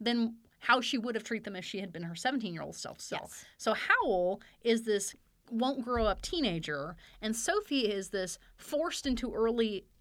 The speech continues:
Speaker 1: adulthood teenager. And I like to, I liked the conversations that they had where they interplayed, because then Howl's apprentice, Michael,
Speaker 2: Mm-hmm.
Speaker 1: is just, like, one step lower. I think he's, like, fourteen or fifteen.
Speaker 2: Yeah.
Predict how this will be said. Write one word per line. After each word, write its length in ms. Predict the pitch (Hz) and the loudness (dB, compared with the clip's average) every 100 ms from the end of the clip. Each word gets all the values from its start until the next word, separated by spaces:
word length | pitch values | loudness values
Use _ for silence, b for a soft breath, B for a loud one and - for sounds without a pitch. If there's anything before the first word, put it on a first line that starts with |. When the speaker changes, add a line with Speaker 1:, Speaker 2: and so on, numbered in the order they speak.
| - | -10
Speaker 1:
adulthood 800 | 190 214 339 - 240 185 175 165 _ - | 2 2 2 -2 0 2 0 -4 _ -10
teenager. 680 | - 196 170 160 147 139 - B B | -4 -2 -4 -6 -6 -6 -10 B B
And 140 | 262 | 0
I 80 | 262 | 2
like 280 | 240 262 - | 4 2 0
to, 360 | - 247 208 196 - | 0 2 2 0 -4
I 60 | 240 | -4
liked 260 | 262 254 | -2 -4
the 80 | - | -6
conversations 640 | - 233 202 - 233 220 180 | -4 -2 -2 -2 -2 -2 -4
that 100 | 165 | -2
they 120 | 196 | -2
had 200 | 190 175 | -2 -4
where 100 | 170 | -4
they 100 | 165 | -8
interplayed, 540 | 170 180 175 165 - 180 | -8 -10 -10 -8 -8 -8
because 260 | - 220 | -8 -6
then 460 | 247 247 233 226 226 B B B | -2 0 2 2 0 B B B
Howl's 360 | - 254 240 185 | 2 2 2 -4
apprentice, 720 | 165 - 415 - 170 170 - | -4 -2 0 0 -2 -4 -10
Michael, 600 | 220 226 571 539 170 139 240 | -2 0 0 0 -2 0 0
Speaker 2:
Mm-hmm. 180 | 254 339 B B _ | 0 -2 B B _
Speaker 1:
is 320 | 285 262 233 226 214 | 2 2 2 -4 -6
just, 200 | 285 277 | -2 0
like, 160 | 240 | 0
one 200 | 233 262 | 0 0
step 220 | 277 262 254 | 0 0 0
lower. 180 | 190 165 | 0 0
I 40 | |
think 160 | 330 - | -2 -8
he's, 160 | 226 | -8
like, 160 | 180 - | -10 -12
fourteen 400 | - 175 - 190 | -12 -10 -8 -10
or 60 | |
fifteen. 520 | 165 180 175 - 190 185 | -8 -8 -8 -8 -6 -4
Speaker 2:
Yeah. 120 | 160 | -4